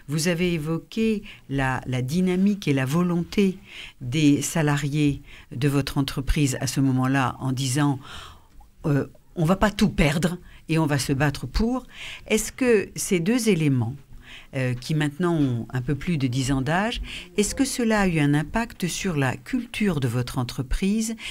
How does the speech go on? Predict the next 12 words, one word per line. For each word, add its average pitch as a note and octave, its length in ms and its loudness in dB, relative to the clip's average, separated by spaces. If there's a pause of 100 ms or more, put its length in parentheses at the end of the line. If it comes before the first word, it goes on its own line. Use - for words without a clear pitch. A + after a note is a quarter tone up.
(160)
Est-ce E3 180 -4
que G#3 80 -2
cela F#3 300 0
a F3 80 0
eu D#3+ 220 0
des, B2+ 340 0 (300)
euh, B2+ 180 -4
est-ce D#3 160 -4
que G#3 80 0
cela G#3+ 320 0
se - 180 -2
sent F#3 380 0